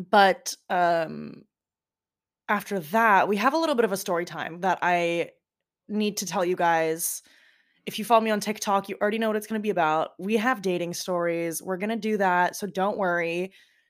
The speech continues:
Hang in there. Um, but anyways, welcome to another episode of Mood or Vibe. I'm your host, Solja. Um, feeling hashtag blessed and,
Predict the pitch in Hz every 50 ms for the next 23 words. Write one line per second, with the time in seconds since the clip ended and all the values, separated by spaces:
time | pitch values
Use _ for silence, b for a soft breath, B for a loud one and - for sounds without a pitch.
0 | b b _ - - 220 226 247 254 226 214 208 185 165 151 143 151 175 233 302
1 | 320 - _ _ _ _ _ _ _ _ _ _ - 208 208 202 202 196 196 196
2 | 196 196 190 185 - - 269 311 277 190 170 175 185 202 208 202 214 226 240 -
3 | 285 262 247 - - 254 247 247 233 240 240 247 - 233 - 294 - 277 233 220
4 | 214 220 226 214 185 214 240 247 262 269 262 - - 196 190 180 185 180 - -
5 | - - 254 269 294 226 277 277 277 277 277 277 277 b b b b b b b
6 | b b b b b b _ _ 214 202 208 196 190 185 185 180 180 180 180 -
7 | - - 214 202 202 196 190 208 190 - - 214 196 175 160 147 175 175 175 175
8 | 190 208 - - - - - 196 185 185 175 175 175 175 180 175 170 180 -